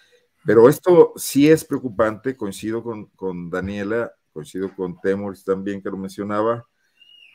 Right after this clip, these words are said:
porque estos funcionarios tienen tareas de la mayor relevancia en un país que en muchos, en muchos de sus regiones, en muchas de sus zonas, eh, claves,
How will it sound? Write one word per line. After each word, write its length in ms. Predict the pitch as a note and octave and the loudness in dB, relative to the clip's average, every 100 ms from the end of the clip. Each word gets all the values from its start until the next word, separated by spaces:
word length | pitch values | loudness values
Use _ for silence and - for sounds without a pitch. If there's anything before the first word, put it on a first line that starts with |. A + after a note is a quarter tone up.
| _ - | _ -2
porque 380 | A2+ G#2+ B2 | 0 0 0
estos 300 | B2+ C3+ E3+ | -2 -2 -10
funcionarios 580 | C#3 A#2+ G#2+ G#2 A#2+ C3 | -10 -12 -10 -8 -8 -8
tienen 240 | C3+ C#3+ B2+ | -10 -12 -8
tareas 440 | G2+ G2 A#2 B2 | -6 -4 -6 -8
de 160 | G#2+ F#2+ | -8 -6
la 140 | F2 | -6
mayor 420 | E2 E2 F2 A2 | -6 -8 -8 -8
relevancia 580 | A#2 A2 F#2 F#2 A2 A2+ | -8 -4 -4 -4 -8 -10
en 100 | G#2 | -10
un 140 | A#2+ B2 | -10 -4
país 360 | G2+ - - | -2 -2 -6
que 120 | - | -8
en 80 | G2 | -8
muchos, 680 | G#2 C#3+ D3+ F#3 - - - | -6 -6 -4 -6 -6 -16 -16
en 180 | G2+ G2 | -12 -10
muchos 760 | G#2+ D#3 F#3+ - F#3 D#3+ - _ | -6 -6 -6 -4 -2 -4 -10 _
de 120 | - F#2 | -12 -10
sus 200 | F#2 F2 | -10 -10
regiones, 580 | F2+ - G#2+ B2+ B2+ | -10 -6 -4 -4 -6
en 100 | A#2+ | -8
muchas 300 | G2+ A#2 C3+ | -10 -10 -8
de 80 | G2 | -8
sus 340 | - F2 - _ _ _ _ _ _ | -10 -14 -16 _ _ _ _ _ _
zonas, 640 | - A#2+ A#2+ B2+ A#2+ G2+ | -2 4 4 4 -2 -4
eh, 400 | F#2+ D#2 D#2+ D2 - _ _ | -8 -8 -12 -16 -20 _ _
claves, 640 | A2+ A2 A#2 C#3 B2+ - | -2 0 0 -2 -6 -18